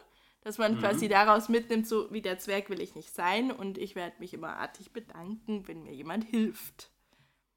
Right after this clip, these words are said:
Speaker 1: Wobei es dann ja auch wieder fast nicht ganz, also dann, wenn man's richtig pädagogisch macht, dann könnte man ja noch sagen, beim dritten Mal helfen sie ihm eben gerade nicht mehr, weil, ähm, sonst zieht man daraus ja die Lehre, ich kann sein, wie ich will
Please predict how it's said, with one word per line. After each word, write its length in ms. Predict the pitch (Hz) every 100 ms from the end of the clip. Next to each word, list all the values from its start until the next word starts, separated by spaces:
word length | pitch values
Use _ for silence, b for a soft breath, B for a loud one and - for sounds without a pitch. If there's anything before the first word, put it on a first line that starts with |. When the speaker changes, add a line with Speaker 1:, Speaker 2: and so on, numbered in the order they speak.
| _ _ _ _
Speaker 1:
Wobei 320 | - 202 202 226
es 120 | 233
dann 200 | 214 247
ja 160 | 262
auch 160 | 233 233
wieder 220 | 233 233
fast 440 | 226 233 233 - - - - _
nicht 280 | 233 240 -
ganz, 260 | 214 226 220
also 260 | 208 214 -
dann, 280 | 208 240
wenn 140 | 220 233
man's 220 | 226 226
richtig 260 | 254 269 262
pädagogisch 560 | 240 233 233 233 240
macht, 240 | 226 226 226
dann 80 |
könnte 260 | 220 214 208
man 160 | 208 208
ja 80 |
noch 140 | 196 202
sagen, 380 | - 190 202 196 B B -
beim 140 | 214
dritten 240 | 214 220
Mal 100 | 226 233
helfen 260 | 202 226
sie 120 | 220
ihm 100 | 208
eben 200 | - 202
gerade 340 | 202 190 180 202
nicht 360 | 214 359 - -
mehr, 300 | 202 214 226
weil, 380 | 185 202 220 233 B B B _ _ _
ähm, 220 | 220 214
sonst 400 | 220 214 226 - - -
zieht 200 | 254 214
man 100 | 208
daraus 360 | 196 202 220
ja 80 | 208
die 100 | 190
Lehre, 240 | 196 202
ich 160 | 202 202
kann 200 | 220 214
sein, 260 | 214 175 175
wie 80 | 175
ich 160 | -
will 240 | 294 381